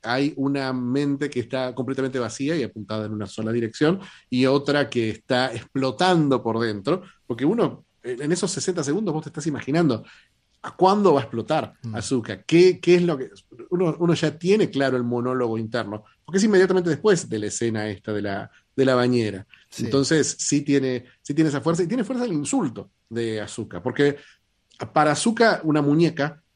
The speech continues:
Speaker 1: tiene un valor, eh, claro,
Speaker 2: Claro,
Speaker 1: ¿no? Esa,
Speaker 2: claro.
Speaker 1: esa obsesión, esa obsesión de la madre que fue enloqueciendo y viéndola a ella como una muñeca, ella destrozando otras muñecas. El,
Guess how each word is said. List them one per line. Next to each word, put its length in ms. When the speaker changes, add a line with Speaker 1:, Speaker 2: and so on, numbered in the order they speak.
Speaker 1:
tiene 500
un 280
valor, 600
eh, 300
claro, 300
Speaker 2:
Claro, 140
Speaker 1:
¿no? 240
Esa, 160
Speaker 2:
claro. 80
Speaker 1:
esa 120
obsesión, 600
esa 120
obsesión 220
de 60
la 100
madre 260
que 120
fue 280
enloqueciendo 880
y 320
viéndola 520
a 40
ella 480
como 400
una 220
muñeca, 640
ella 320
destrozando 880
otras 360
muñecas. 560
El, 260